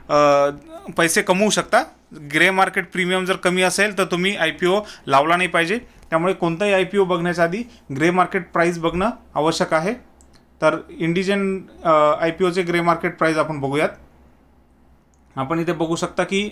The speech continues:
एकोणतीस तारखेला, एकोणतीस एप्रिलला सदोतीस टक्के, अ,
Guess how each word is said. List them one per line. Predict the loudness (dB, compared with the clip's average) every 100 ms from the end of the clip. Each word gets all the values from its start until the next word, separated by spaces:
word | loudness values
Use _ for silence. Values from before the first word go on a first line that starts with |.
| -8
एकोणतीस | -4 -2 0 0 -2 0
तारखेला, | 0 2 0 0 -4 -20 _ _ _ _ _ _ _ _ _ _ _ _ _ _ _ _ _ _ -14
एकोणतीस | -6 -4 -2 -2
एप्रिलला | -4 -4 -2 0 0 -2 -20 _ _ _ -6
सदोतीस | 0 2 2 0 -2
टक्के, | -4 0 0 -2 -10 _ _
अ, | -2